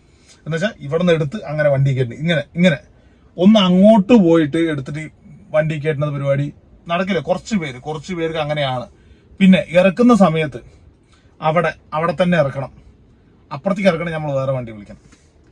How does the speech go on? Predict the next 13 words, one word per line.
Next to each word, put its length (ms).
ഇതാണ് 320
നിലവിൽ 280
നടന്നുകൊണ്ടിരിക്കുന്നത്. 640
എന്നുവെച്ചാൽ 340
ചില, 200
ആ, 460
സ്ഥലങ്ങളില് 680
ഗുണ്ടായിസമാണ് 920
നിലവിൽ 280
നടന്നുകൊണ്ടിരിക്കുന്നത്. 800
ഗുണ്ടായിസം. 680
ഇതെനിക്ക് 380
ഇത്ത-, 280